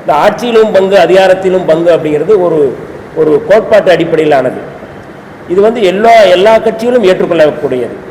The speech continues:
எல்லா கட்சிகளுமே, திமுகவும் ஏற்றுக்கொள்ள வேண்டும், அதிமுகவும் ஏற்றுக்கொள்ள வேண்டும், எல்லா கட்சிகளும் ஏற்றுக்கொள்ள வேண்டும். ஆக, அப்படிப்பட்ட ஒரு சூழலில் இது ஒரு கோட்பாட்டு அடிப்படையில் பார்க்கணும். இது ஒரு நெருக்கடி கொடுப்பதற்கான, அஹ், செய்தியா நம்ம வந்து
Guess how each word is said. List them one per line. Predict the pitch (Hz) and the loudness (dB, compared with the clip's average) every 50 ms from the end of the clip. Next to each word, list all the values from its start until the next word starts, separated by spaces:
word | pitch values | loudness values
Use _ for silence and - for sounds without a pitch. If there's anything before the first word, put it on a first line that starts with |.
| - - | -16 -12
எல்லா | 117 123 139 160 165 | -10 -4 -2 -2 0
கட்சிகளுமே, | - 175 - - 175 170 160 160 151 120 - - - - - - - - - - 131 113 - | 0 -2 -4 -2 -2 -2 -2 -2 -2 -2 -4 -8 -12 -16 -18 -18 -18 -20 -18 -18 -18 -12 -10
திமுகவும் | 147 151 160 156 160 180 175 180 180 165 | -6 -6 -4 -2 2 2 2 2 2 0
ஏற்றுக்கொள்ள | 165 160 160 151 - 156 151 143 | 0 0 -2 -2 -4 -2 -2 0
வேண்டும், | 143 143 143 170 180 | -2 0 -2 -2 -2
அதிமுகவும் | 160 139 147 147 160 156 151 131 156 156 156 | -2 -2 -4 -4 -4 -8 -4 -2 -2 -2 0
ஏற்றுக்கொள்ள | 151 147 143 - - 147 139 139 | -2 -4 -4 -6 -8 -6 -6 -4
வேண்டும், | 139 147 170 180 | -4 -6 -6 -8
எல்லா | 143 135 151 160 | -6 -6 -4 -6
கட்சிகளும் | - 165 156 - 165 165 156 139 | -6 -6 -8 -10 -8 -8 -6 -6
ஏற்றுக்கொள்ள | 131 127 - - - 117 113 | -6 -6 -8 -10 -10 -10 -8
வேண்டும். | 107 110 101 - - - - - - - - - - - - | -8 -8 -12 -14 -16 -18 -20 -20 -20 -20 -20 -20 -20 -16 -6
ஆக, | - 170 185 | -2 -2 0
அப்படிப்பட்ட | 156 - 202 220 240 233 220 202 220 214 | 0 0 -2 -2 0 -2 0 0 2 2
ஒரு | 196 185 175 | 2 2 0
சூழலில் | - 165 175 170 170 180 190 180 | -2 -2 -2 -2 0 0 -2 -2
இது | 165 170 | 0 0
ஒரு | 160 156 151 151 139 127 - - 151 - - - | 0 2 2 0 0 -2 -4 -10 -14 -16 -8 -2
கோட்பாட்டு | 170 202 220 214 - 226 196 - 185 | 0 0 0 2 0 0 2 2 0
அடிப்படையில் | 170 165 165 165 165 165 156 143 | 0 0 0 0 0 0 0 0
பார்க்கணும். | - 139 131 123 147 156 151 | -2 -2 -4 -4 -4 -4 -2
இது | 147 151 139 | 0 0 0
ஒரு | 139 143 | 0 0
நெருக்கடி | 160 190 190 - 220 208 | 0 0 0 0 0 0
கொடுப்பதற்கான, | 190 180 180 170 - 170 165 156 143 165 160 151 160 156 151 139 123 - - - - - - - - - | 0 -2 -4 -2 0 0 0 0 0 0 0 0 0 0 0 -2 -4 -6 -10 -14 -16 -18 -18 -16 -10 -4
அஹ், | 139 139 139 139 135 135 131 123 123 123 120 120 123 123 120 117 - - - - - - - - - - | -2 0 0 2 2 2 2 0 -2 -4 -6 -6 -8 -10 -10 -12 -12 -14 -14 -14 -14 -14 -14 -14 -8 -6
செய்தியா | 160 165 170 165 175 170 | -4 -2 0 0 2 2
நம்ம | 151 143 135 131 | 2 0 0 -2
வந்து | 131 131 131 143 139 131 123 | -2 -2 -2 -2 0 0 -2